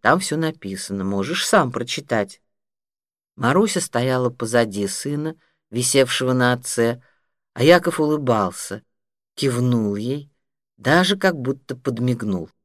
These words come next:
А когда легонько освободился от хватки Генриха, он обнял Марусю и шепнул ей в ухо: «Дурында,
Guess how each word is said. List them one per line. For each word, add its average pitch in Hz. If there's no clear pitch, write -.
А 127
когда 165
легонько 160
освободился 131
от 107
хватки 107
Генриха, 139
он 117
обнял 170
Марусю 131
и 117
шепнул 117
ей 139
в 110
ухо: -
«Дурында, 101